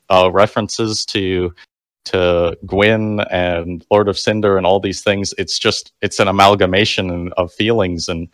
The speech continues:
and the fight itself is challenging, and, and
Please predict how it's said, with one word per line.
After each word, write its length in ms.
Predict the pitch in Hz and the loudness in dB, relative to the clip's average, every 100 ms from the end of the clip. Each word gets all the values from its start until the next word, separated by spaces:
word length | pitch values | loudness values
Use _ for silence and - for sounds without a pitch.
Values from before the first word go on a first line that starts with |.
| _ _ _ | _ _ _
and 140 | 101 | 0
the 60 | 101 | 2
fight 280 | - 123 123 | 4 6 6
itself 420 | - - 120 - | 2 4 4 2
is 160 | 92 - | -6 -2
challenging, 720 | - 110 117 107 101 98 90 | 4 4 4 2 0 -2 -4
and, 280 | 85 87 - | -6 -8 -6
and 320 | 92 87 85 | -4 -4 -6